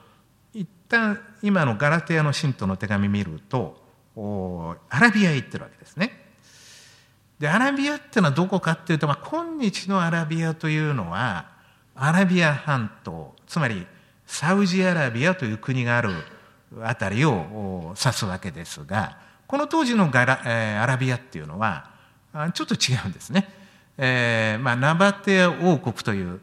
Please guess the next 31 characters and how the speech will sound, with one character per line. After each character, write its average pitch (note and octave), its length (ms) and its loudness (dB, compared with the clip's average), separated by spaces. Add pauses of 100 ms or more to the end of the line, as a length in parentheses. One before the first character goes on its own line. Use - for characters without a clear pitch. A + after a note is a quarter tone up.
(400)
う A#2+ 80 -8
ー、 G#2+ 400 -4
ロ B2 120 -2
ー - 20 -2
マ C3+ 400 -2
帝 B2+ 160 0
国 G2 180 -8
の F#2+ 120 -8
属 A2+ 320 -4
国 B2+ 100 -4
に B2 80 -2
な B2 80 -2
っ - 20 -8
て F2+ 120 -8
た F#2+ 80 -8
王 A2+ 140 -4
国 A2+ 280 -4
が A2 80 2
あ C3 60 4
る G#2+ 80 0
ん D2 60 -6
で D#2+ 100 -16
す E2+ 180 -14
が、 F#2+ 240 -4 (420)
そ - 160 0
の F#3+ 140 8
あ D#3 60 4
た - 80 -6
り、 D2+ 100 -10 (240)
ま G3 80 2
あ、 E3+ 40 4